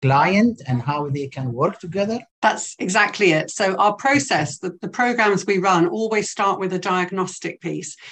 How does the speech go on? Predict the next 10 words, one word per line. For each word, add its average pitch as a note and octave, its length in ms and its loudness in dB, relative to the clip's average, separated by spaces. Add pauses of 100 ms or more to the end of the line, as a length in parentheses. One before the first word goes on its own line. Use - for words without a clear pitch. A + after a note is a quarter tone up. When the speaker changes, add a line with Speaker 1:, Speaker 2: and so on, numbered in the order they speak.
(140)
Speaker 2:
So - 120 -4
it's G3+ 180 -4
really A3+ 420 -2
important F#3 540 0
to F3+ 100 -2
understand E3+ 640 0 (320)
the G3+ 80 -4
levels F#3+ 380 0
of D#3+ 80 -8
trust. - 640 -10